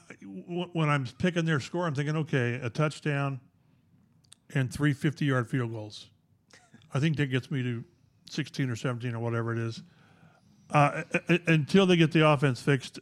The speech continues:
it, it's just too much on the defense, and they can't get the offense fixed until March and April. So, yeah, I, it's just too much. And I think the defense plays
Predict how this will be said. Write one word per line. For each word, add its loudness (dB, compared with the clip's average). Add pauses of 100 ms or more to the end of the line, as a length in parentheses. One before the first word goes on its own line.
(400)
it, 2
it's 2
just 0
too -4
much -2
on -4
the -4
defense, -2
and -2
they 0
can't 0
get 0
the 0
offense -2
fixed -8
until -2 (1300)
March 2
and 2
April. -2 (840)
So, 0
yeah, 6
I, 4
it's 4
just 4
too 2
much. 2 (560)
And 2
I 4
think 2
the 2
defense 2
plays 2